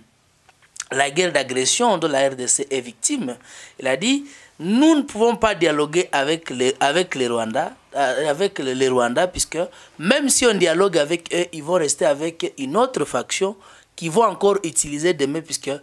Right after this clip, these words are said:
les Rwandais ne profitent qu'à, qu'à, qu'à cause de la guerre. Sans la guerre, les Rwandais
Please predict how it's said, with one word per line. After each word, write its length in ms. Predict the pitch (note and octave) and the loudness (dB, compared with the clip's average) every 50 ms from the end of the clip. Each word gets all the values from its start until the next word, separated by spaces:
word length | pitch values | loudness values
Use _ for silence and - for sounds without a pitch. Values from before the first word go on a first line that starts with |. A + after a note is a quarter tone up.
| - - - _ - | -14 -20 -20 _ -4
les 220 | B2 D3 E3+ F3+ | -2 0 2 4
Rwandais 440 | F#3 G3 G3+ G#3 G#3 G#3 G#3+ A#3+ C4+ | 4 4 4 4 2 2 2 2 2
ne 120 | B3 G#3+ | 2 0
profitent 680 | E3 - - D#3 D3+ D3 - - G#3 G3 _ - - G3 G3+ G3+ _ _ _ _ - | -2 -2 -4 -4 -4 -6 -8 -10 -10 -10 _ -4 -4 -4 -4 -6 _ _ _ _ -6
qu'à, 160 | - C#3+ C#3 | -4 -4 -4
qu'à, 260 | C#3 C3+ C#3 D#3+ D3+ | -4 -4 -2 -2 -2
qu'à 180 | C#3 - D3+ C#3 | 0 0 -2 -4
cause 360 | C#3+ - F3+ F#3 F3+ D#3+ C#3+ | -2 0 0 0 0 -2 -4
de 100 | B2+ B2+ | -4 -4
la 180 | B2 B2 A#2+ B2 | -2 0 -2 -2
guerre. 360 | B2+ D3 C#3+ C3+ B2 A2+ G#2+ - - - - - - | 0 2 2 2 2 0 -2 -6 -16 -20 -16 -6 -2
Sans 300 | - - - B3 C4 B3+ | 0 0 2 2 0 2
la 160 | A3+ F3+ D#3 | 2 0 2
guerre, 300 | D3+ F#3+ G#3+ A3+ G#3 F#3 | 4 2 4 4 2 2
les 100 | D3+ C#3+ | 0 0
Rwandais 440 | C3 C3 C3 C3 C#3+ D#3 E3 D#3+ | 2 2 0 0 2 2 0 0